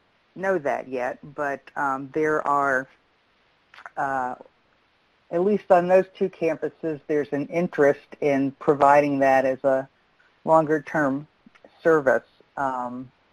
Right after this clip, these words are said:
which would be one form of sustainability.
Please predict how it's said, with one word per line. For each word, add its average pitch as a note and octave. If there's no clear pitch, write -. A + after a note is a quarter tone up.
which D3+
would D#3+
be C#3+
one C#3+
form C#3
of B2+
sustainability. D3